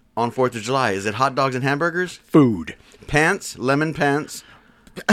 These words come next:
Speaker 2: You know, uh, well, it doesn't matter 'cause I'm on vacation, so I'm gonna eat whatever I want because my wife Annie says when you're on vacation, calories don't count. So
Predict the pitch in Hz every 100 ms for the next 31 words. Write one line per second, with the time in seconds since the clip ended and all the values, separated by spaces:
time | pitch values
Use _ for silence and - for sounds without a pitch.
0 | - 110 - _ _ _ - - - -
1 | - _ _ _ - 156 175 196 190 160
2 | - - - - - 180 151 147 165 143
3 | 190 156 160 208 202 131 139 185 139 127
4 | - 156 - 190 151 147 143 120 - 139
5 | - 107 104 151 143 123 127 165 - 120
6 | 123 110 - - - - - _ - 117
7 | 117 120 - 135 160 190 185 151 143 135
8 | 131 123 - 120 120 123 123 123 123 127
9 | 147 160 180 180 180 _ - 117 123 127
10 | 131 123 131 170 - 185 180 - _ -
11 | 139 87